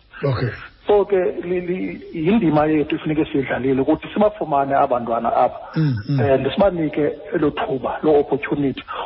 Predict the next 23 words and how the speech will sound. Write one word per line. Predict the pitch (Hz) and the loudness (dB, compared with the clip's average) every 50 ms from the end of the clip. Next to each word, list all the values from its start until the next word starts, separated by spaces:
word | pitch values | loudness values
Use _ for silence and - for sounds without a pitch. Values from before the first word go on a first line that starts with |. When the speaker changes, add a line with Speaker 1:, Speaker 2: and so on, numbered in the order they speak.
| - - | -4 -2
Speaker 2:
ukuthi | - 370 339 - 170 | 0 0 0 0 -2
nabo | 151 143 131 123 120 120 117 123 139 143 - - - - - | -4 -2 0 0 0 0 2 2 0 0 0 -4 -12 -4 0
bazibonakalise. | - 180 165 143 - 120 117 117 123 - 127 120 117 131 127 117 - - - _ - - - - | 2 2 2 0 -2 -4 -4 -2 0 0 0 0 2 0 -2 -2 -4 -8 -18 _ -20 -20 -8 -2
Speaker 1:
Mhm. | 147 139 120 - 143 139 123 107 98 95 - _ _ _ _ _ - - - - - - - - - - - - - - - - - - | -2 0 0 0 0 0 0 -2 -4 -6 -12 _ _ _ _ _ -20 -20 -20 -20 -20 -20 -18 -18 -16 -16 -16 -16 -18 -18 -20 -8 0 4
Ya, | 214 247 254 277 247 - - - | 6 6 6 6 4 2 0 0
masibambe | 226 220 - 240 233 220 202 | 0 2 2 2 2 4 4
ngazo | 196 202 190 185 | 2 2 2 2
zibini | 175 175 185 190 175 | 0 2 2 2 2
ke | 165 175 | 2 0
bhuti, | 160 - 160 151 156 | 0 0 0 0 0
man, | 156 151 139 | 0 0 0
sibulele | - 180 165 156 151 151 151 151 156 160 156 151 151 135 | 0 0 0 2 2 2 2 0 0 0 2 2 0 0
ngexesha | 131 139 - 151 139 123 151 | -2 -2 -2 -2 -2 -2 0
lakho. | 139 139 135 135 123 127 | 0 0 0 -2 -2 -2
Kodwa | 143 160 156 139 | 0 0 0 0
ke | 127 110 151 151 147 139 120 120 - | 0 0 0 2 2 2 0 0 0
unayo | 151 151 151 151 143 139 139 139 139 143 151 156 160 156 - | 0 0 0 0 0 0 0 0 0 2 2 2 2 2 2
into | 165 165 160 160 156 160 156 | 2 2 2 2 2 2 2
ofuna | 151 135 - 160 160 | 2 0 -2 -2 -2
ubathembisa | 156 156 135 - - 151 147 143 127 - 127 131 | -2 -2 -4 -4 -4 -4 -4 -4 -4 -6 -4 -4
yona | 135 135 131 131 135 | -4 -4 -4 -4 -4
abantu, | 135 147 147 147 147 143 143 131 - - - - - - | -2 -2 -2 -2 0 -2 -2 -2 -4 -8 -12 -16 -8 -2
em, | 147 151 147 135 143 | 0 0 2 2 2